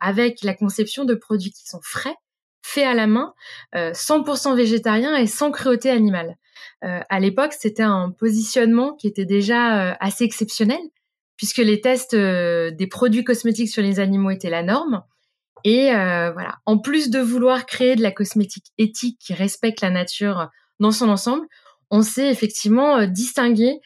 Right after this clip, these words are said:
par, euh, par, euh, par l'ingéniosité et l'inventivité de nos, euh, cofondateurs et cofondatrices, qui ont fait, euh, voilà, des produits nus qui sont devenus, euh, des, des indispensables de la salle de bain.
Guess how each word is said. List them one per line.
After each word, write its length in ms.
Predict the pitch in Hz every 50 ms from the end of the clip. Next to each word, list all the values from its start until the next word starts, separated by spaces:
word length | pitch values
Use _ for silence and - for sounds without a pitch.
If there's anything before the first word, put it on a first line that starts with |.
| _ _ _ _ _ _ _ -
par, 320 | 226 220 226 233 214 214
euh, 280 | 190 185 180 175 175 180
par, 360 | 175 208 196 196 185 180 170
euh, 80 | 170
par 200 | 165 - 170 165
l'ingéniosité 1000 | 175 208 233 240 220 254 254 247 247 254 226 254 254 220 - 277 262 254 233 208
et 40 | 196
l'inventivité 880 | 180 214 247 254 233 254 254 247 - 254 240 240 233 214 262 254 254
de 180 | 214 185 202 196
nos, 300 | 190 190 196 202 196 185
euh, 80 | 175 175
cofondateurs 600 | - 208 196 - 208 202 196 196 196 202 214 214
et 80 | 190 185
cofondatrices, 760 | 196 190 - - 190 190 185 190 - 311 427 - - - - _ _ - - - - - _ _
qui 140 | - - 233
ont 80 | 214 208
fait, 340 | 214 - 262 277 285 277 233
euh, 240 | 202 180 175 175 170 - - - - - -
voilà, 180 | 202 180 165
des 140 | 165 180 202
produits 380 | 196 - - 247 214 202 240 240
nus 160 | 240 262 269
qui 140 | 262 - 214
sont 240 | - - - 240 226
devenus, 480 | 208 214 196 214 226 233 240 247 240 220
euh, 280 | 202 185 175 175 175 175
des, 400 | 170 170 170 170 170 165 165 - _ _ _ _ _ _ -
des 180 | 196 208 190
indispensables 720 | 240 233 226 202 226 226 - - 240 226 220 262 254 226
de 60 | 202 208
la 120 | 196 196
salle 220 | 196 - 202 196
de 100 | 185 196
bain. 200 | 190 202 269 349